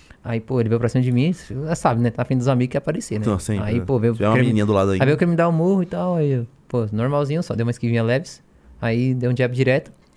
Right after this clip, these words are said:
Speaker 1: pegou na mandíbula, né, que é a parte de cima, o
Speaker 2: Sei
Speaker 1: queixo
Speaker 2: que,
Speaker 1: da
Speaker 2: ah,
Speaker 1: mandíbula.
Speaker 2: cê deu, aham.
Speaker 1: Aí, pô, caiu, aí ficou sangrando, aí, pô, falei, "Ca-, aí só
Speaker 2: Que
Speaker 1: isso."
Speaker 2: que eu fiz?
Speaker 1: Aí eu falei,
Speaker 2: É.
Speaker 1: "Nossa, poxa, caramba, ele tropeçou." Aí fui, ajudei ele a levantar, aí ele me empurrou assim. Aí já era, foi embora.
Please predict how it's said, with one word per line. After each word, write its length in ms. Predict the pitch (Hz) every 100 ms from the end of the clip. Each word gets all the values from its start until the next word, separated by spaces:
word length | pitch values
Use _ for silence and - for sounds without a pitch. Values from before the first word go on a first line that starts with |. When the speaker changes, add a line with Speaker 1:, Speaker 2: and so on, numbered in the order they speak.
| _
Speaker 1:
pegou 240 | - 117 123
na 80 | 123
mandíbula, 420 | 123 117 143 160
né, 100 | 123
que 80 | 135
é 40 | 95
a 20 |
parte 160 | 101 104
de 60 |
cima, 260 | 104 107 101
o 20 |
Speaker 2:
Sei 180 | - 123
Speaker 1:
queixo 120 | 110
Speaker 2:
que, 40 | 113
Speaker 1:
da 120 | 98
Speaker 2:
ah, 40 | 104
Speaker 1:
mandíbula. 260 | 113 127
Speaker 2:
cê 60 | 101
deu, 120 | 107
aham. 240 | 101 104 113
Speaker 1:
Aí, 100 | 160
pô, 100 | - - -
caiu, 420 | - 151 175 381 - -
aí 100 | 131
ficou 120 | 139
sangrando, 440 | 135 151 131 147 180
aí, 100 | 165 -
pô, 160 | 170 -
falei, 160 | - -
"Ca-, 140 | -
aí 140 | - 151
só 140 | 302
Speaker 2:
Que 80 | 311
Speaker 1:
isso." 80 | 107
Speaker 2:
que 60 |
eu 60 | 107
fiz? 460 | - 101 95 - - -
Speaker 1:
Aí 100 | -
eu 40 |
falei, 140 | 190
Speaker 2:
É. 40 | 190
Speaker 1:
"Nossa, 160 | 196 -
poxa, 200 | 196 -
caramba, 220 | - 156 156
ele 80 | 139
tropeçou." 480 | 165 180 175 156 156 - -
Aí 100 | 120
fui, 220 | 123 151 160
ajudei 240 | 143 127
ele 100 | 127
a 20 |
levantar, 400 | 123 120 120 139 -
aí 80 | -
ele 60 | 123
me 60 |
empurrou 280 | 131 135 120
assim. 180 | 123 127 - - - - -
Aí 160 | 170 180
já 80 | 220
era, 120 | 202
foi 140 | 185
embora. 200 | 175 160